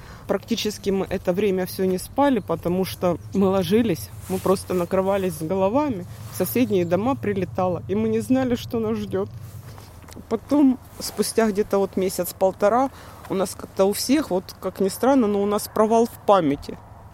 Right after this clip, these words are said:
Реакция такая организма. Мы помним эпизоды.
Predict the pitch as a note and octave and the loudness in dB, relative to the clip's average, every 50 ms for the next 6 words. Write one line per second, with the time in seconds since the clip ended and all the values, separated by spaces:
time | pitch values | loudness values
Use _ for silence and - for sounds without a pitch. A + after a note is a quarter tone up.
0 | - G3 F#3 G3 G3 G3+ G3+ G#3 - - - - F3+ - - E3+ - - F3 F3+ | -2 2 4 6 8 6 6 4 2 -2 0 0 0 0 -2 -4 -2 0 2 2
1 | E3 F3 D#3 E3+ E3 E3+ F#3 G#3+ G#3 F3+ F3 F3 E3 F3+ - - - - - - | 2 2 0 -2 0 0 2 0 0 0 -2 -4 -4 -4 -8 -14 -18 -18 -10 -6
2 | - G3+ G3+ - - C4 C4+ B3 A3+ G3 F3+ E3 E3 - - F3+ F3+ D#3+ F3+ F#3+ | -4 -4 0 2 4 4 6 6 4 2 0 -2 -2 0 0 0 2 2 0 0
3 | F#3 F3 D#3 D#3 | 0 0 -4 -6